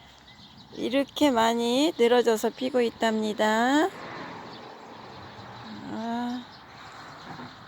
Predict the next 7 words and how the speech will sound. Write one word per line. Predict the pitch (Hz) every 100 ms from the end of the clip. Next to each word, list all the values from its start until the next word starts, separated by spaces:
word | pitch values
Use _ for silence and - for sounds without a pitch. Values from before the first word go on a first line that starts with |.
| - - - -
얘는 | 185 240 269 294
노지 | 202 214 233
월동이 | 269 220 214 262 254
되는 | 240 220 208 214 214 220 240 208 165 - - - - _ -
그 | 196 196 185 180 170
약초 | 175 196 - - 233 190 196 202
구절초예요. | - 185 202 185 - 185 151 143 151 156 160 135